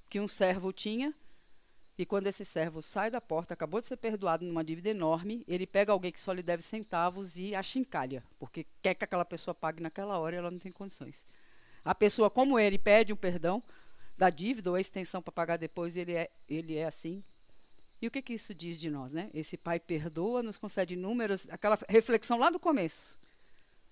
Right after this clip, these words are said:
E o que que a gente faz com isso, né? Então, cê, cê vê que Jesus não dá ponto sem nó.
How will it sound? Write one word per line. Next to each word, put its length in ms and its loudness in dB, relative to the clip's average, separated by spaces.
E 80 -4
o 20 -4
que 140 -8
que 100 -14
a 20 -12
gente 240 -12
faz 240 -12
com 140 -16
isso, 340 -12
né? 160 -10
Então, 140 -8
cê, 300 2
cê 180 -2
vê 120 0
que 120 -10
Jesus 340 -6
não 100 -8
dá 100 -4
ponto 260 -8
sem 160 0
nó. 180 -2